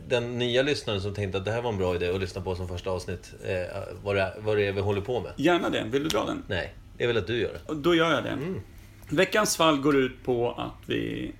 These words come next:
Speaker 2: eh, med blandad framgång ber någon annan utanför Imperiets lilla trio att välja ut en dryck, slå in den i folie, eh,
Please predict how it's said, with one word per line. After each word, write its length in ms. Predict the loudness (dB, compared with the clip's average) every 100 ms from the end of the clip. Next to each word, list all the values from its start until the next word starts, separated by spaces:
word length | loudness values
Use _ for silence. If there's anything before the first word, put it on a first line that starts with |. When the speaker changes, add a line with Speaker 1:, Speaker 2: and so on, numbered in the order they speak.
| -18 -12
Speaker 2:
eh, 100 | -6 -4 -4 -4 -6 -10 -14 -14 0
med 160 | 2
blandad 340 | 4 4 4 2
framgång 480 | 2 4 4 2 4
ber 200 | 2 2
någon 340 | 2 0 2
annan 560 | 2 2 2 2 0 0
utanför 420 | 0 2 0 4
Imperiets 680 | 2 2 0 0 -4 -6 -6 -8 -16 -16 -12 -10 -10 -12 -2
lilla 260 | 8 8
trio 640 | 8 4 2 4 2 0 0
att 320 | -2 -2 -6 -14 2
välja 240 | 2 4
ut 140 | 0
en 100 | 0
dryck, 460 | 4 4 4 -4 -12 -6
slå 260 | -4 2 2
in 180 | 2 2
den 140 | 2
i 40 |
folie, 680 | 2 2 2 2 0 2 0 -2 -14 -20 -12
eh, 100 | -6